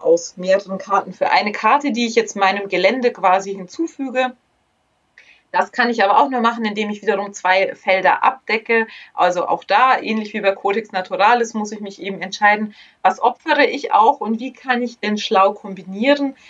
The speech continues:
Denn wenn ich zum Beispiel gleiche Felder nebeneinander, äh, platziere, kann ich diese Aktion dann auch gleich mehrfach nutzen. Also es hört sich schon so an, ne? Es ist viel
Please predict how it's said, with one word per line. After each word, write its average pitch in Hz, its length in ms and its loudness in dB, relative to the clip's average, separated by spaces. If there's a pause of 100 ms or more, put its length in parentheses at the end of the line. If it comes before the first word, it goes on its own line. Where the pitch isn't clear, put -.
(160)
Denn 208 160 2
wenn 196 140 2
ich 214 120 -6
zum 214 140 -8
Beispiel 185 320 -8
gleiche 180 340 -2
Felder 196 360 0
nebeneinander, 220 880 2
äh, 220 140 2
platziere, 226 580 0
kann 202 220 -2
ich 202 80 -6
diese 196 260 -4
Aktion 165 460 -4
dann 151 160 2
auch - 160 -6
gleich - 280 -8
mehrfach - 360 -12
nutzen. - 400 -16 (400)
Also 175 180 0
es 175 100 -6
hört 262 180 2
sich 220 120 -2
schon 208 160 -2
so - 60 4
an, 311 180 2
ne? 247 120 4
Es 247 140 -8
ist 214 180 -10
viel 233 280 4